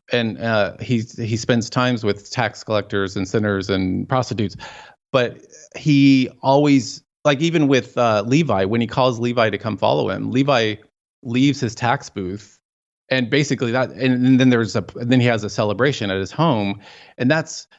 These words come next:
that celebration is a sign of repentance, that, that he's left that behind, he's left that life behind. And even the, the woman at the well, the, the, the woman in Samaria, like, you know, Jesus was so loving to her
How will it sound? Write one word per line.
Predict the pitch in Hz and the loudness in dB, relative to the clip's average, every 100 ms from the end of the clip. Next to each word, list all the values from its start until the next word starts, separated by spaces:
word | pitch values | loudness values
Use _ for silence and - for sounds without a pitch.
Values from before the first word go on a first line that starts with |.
| - | -4
that | 139 110 | -4 -4
celebration | - 147 117 131 143 127 110 | -2 -2 0 -2 -2 -4 -4
is | 110 107 | -6 -6
a | 107 | -4
sign | 120 113 | -2 -2
of | 98 | -2
repentance, | 92 - 143 139 92 - - | -8 -2 -2 -2 -10 -14 -6
that, | 120 98 82 _ | -2 0 -2 _
that | 123 110 - 113 | -2 -2 -4 -2
he's | 135 131 | 2 2
left | 127 143 143 | 4 0 0
that | 131 107 | -4 -4
behind, | 107 - 131 104 | -8 -4 -2 -2
he's | 107 | -2
left | 117 | -2
that | 113 101 | -2 -4
life | 107 98 | -4 -4
behind. | 104 - 135 98 - - - - - | -8 -2 0 0 -6 -14 -20 -8 4
And | 135 | 4
even | 135 135 120 | 6 4 2
the, | 120 117 | 0 -2
the | 120 113 | -2 -2
woman | 120 123 | 0 0
at | 117 | 0
the | 117 | 2
well, | 113 131 104 95 | 4 4 2 0
the, | 107 101 | -4 -4
the, | 107 101 | -6 -8
the | 110 | -4
woman | 117 117 | -2 -2
in | 104 | -2
Samaria, | - 107 135 117 95 101 - | -2 0 2 2 0 -4 -6
like, | 107 - - - _ | -8 -8 -20 -20 _
you | 127 | 0
know, | 117 107 | 2 0
Jesus | 95 117 135 131 113 - - _ _ _ _ _ _ _ - | -2 0 2 0 -2 -8 -18 _ _ _ _ _ _ _ -10
was | 131 123 120 | 0 0 2
so | 151 143 | 2 2
loving | 127 123 151 170 143 | 2 0 2 0 -2
to | 120 | -4
her | - 90 76 - | -4 -6 -6 -14